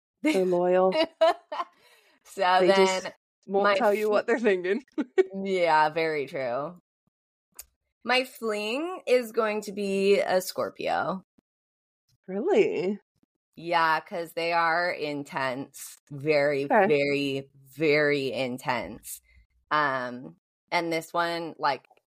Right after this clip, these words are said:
Speaker 2: how we're rating them is based on this. So, like, it says, "But secretive," and all of my experiences with Scorpios is the exact same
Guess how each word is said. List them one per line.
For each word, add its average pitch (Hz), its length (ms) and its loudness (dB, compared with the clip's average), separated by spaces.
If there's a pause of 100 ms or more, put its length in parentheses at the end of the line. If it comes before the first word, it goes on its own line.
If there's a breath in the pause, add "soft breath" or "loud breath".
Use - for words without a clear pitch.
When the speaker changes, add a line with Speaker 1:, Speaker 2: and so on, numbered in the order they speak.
(400)
Speaker 2:
how 170 260 0
we're 160 160 -6
rating 139 400 -10
them 156 220 -2
is 160 160 -6
based 151 340 -2
on 165 180 2
this. 175 240 -2
So, 165 160 -2
like, 143 240 -2
it 131 140 -2
says, 143 240 0
"But 151 180 2
secretive," 165 560 0
and 160 140 0
all 147 320 2
of 147 100 -4
my 139 200 0
experiences 147 840 -2
with 143 180 -4
Scorpios 170 720 -2
is 147 160 -8
the 139 200 -4
exact 135 600 -6
same 85 280 -10